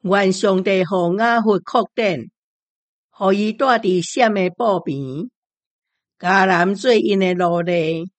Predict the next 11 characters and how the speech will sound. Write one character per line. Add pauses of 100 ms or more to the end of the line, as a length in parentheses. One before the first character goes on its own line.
(800)
大
水
了
后， (840)
拿 (120)
阿
还
活
三
百
五